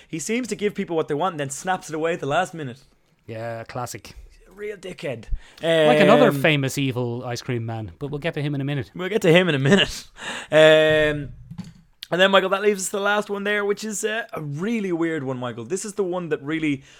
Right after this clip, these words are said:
Speaker 1: melted my brain a bit more than the others.
Speaker 2: Right, go on,
Speaker 1: Um,
Speaker 2: remind me.
Speaker 1: So there's a, a young man. He's after kicking the bucket. And his best pal, who he hasn't talked to in years and years and years and years and years,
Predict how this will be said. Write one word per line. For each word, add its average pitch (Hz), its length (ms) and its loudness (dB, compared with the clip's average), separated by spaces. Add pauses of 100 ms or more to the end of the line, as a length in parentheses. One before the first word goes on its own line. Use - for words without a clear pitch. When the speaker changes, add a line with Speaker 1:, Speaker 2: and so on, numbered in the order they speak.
(300)
Speaker 1:
melted 156 500 0
my 151 160 -2
brain 143 380 -4
a 131 40 -6
bit 143 220 -4
more 135 180 -4
than 123 80 -10
the 120 100 -10
others. 117 500 -14 (140)
Speaker 2:
Right, 143 260 0
go 143 80 0
on, 139 120 2
Speaker 1:
Um, 147 60 0
Speaker 2:
remind 143 280 0
me. 147 180 -2 (400)
Speaker 1:
So 160 380 2
there's 165 260 -2
a, 147 280 2
a - 20 -2
young 175 280 -2
man. 196 360 0 (140)
He's 127 120 -10
after 143 220 -6
kicking - 320 2
the 139 60 -8
bucket. 202 400 0 (480)
And 131 180 -6
his 123 140 -8
best 208 320 0
pal, 170 280 2
who 147 60 0
he 143 60 0
hasn't 143 200 0
talked 143 220 0
to 139 120 -6
in 120 100 -8
years 143 240 -6
and 127 100 -10
years 143 200 -6
and 120 120 -10
years 139 180 -6
and 123 100 -10
years 143 220 -6
and 123 100 -10
years, 131 480 -6